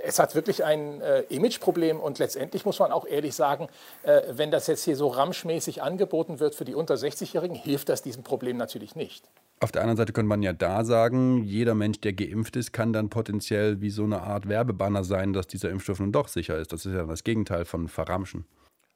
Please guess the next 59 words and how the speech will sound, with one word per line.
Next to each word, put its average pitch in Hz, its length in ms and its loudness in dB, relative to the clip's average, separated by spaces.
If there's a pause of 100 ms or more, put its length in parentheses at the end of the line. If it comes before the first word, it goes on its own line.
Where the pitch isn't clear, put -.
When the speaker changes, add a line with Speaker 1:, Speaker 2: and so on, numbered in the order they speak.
(160)
Speaker 1:
Das 107 140 -4
ist 175 140 -2
richtig. 156 340 6
Und 127 80 0
letztendlich, 139 680 -2
äh, 139 80 2
schaffen 139 320 2
wir 135 80 0
damit 131 300 2
ja 113 120 2
auch, 139 300 4
äh, 131 460 2
ähm, 123 180 -8
eine 120 380 -4
Kehrtwende 135 520 -2
irgendwann 131 440 -2
auch 123 160 0
in 131 100 -8
dieser 123 200 -2
Pandemie. 117 540 -4
Deshalb - 300 -2
ist - 140 -8
jede 120 220 -4
Impfung 127 320 -8
sicherlich 135 400 -6
wichtig. - 300 -16 (260)
Speaker 2:
Haben 123 200 0
wir 180 80 2
hier 156 240 2
vielleicht 117 480 2
einen 104 580 2
Fluch 123 500 -2
der 113 160 0
Transparenz? 92 720 -2
Weil 95 120 0
es 101 100 -6
gibt - 180 -2
ja 101 60 4
etliche 110 360 0
andere 113 300 0
Impfungen, 107 420 -2
über 98 120 -2
die 101 120 -4
diskutieren 101 560 -2
wir 95 80 0
nie, 113 220 2
weil 104 160 0
sie 98 80 -2
so 98 180 -2
selbstverständlich 101 760 -2
geworden 78 420 -4
sind. 76 240 -8
Ist - 180 -10
das 110 140 -4
ein 98 60 -2
Vor- 170 280 -2
oder 160 120 0
ein 101 160 0
Nachteil? 82 480 -4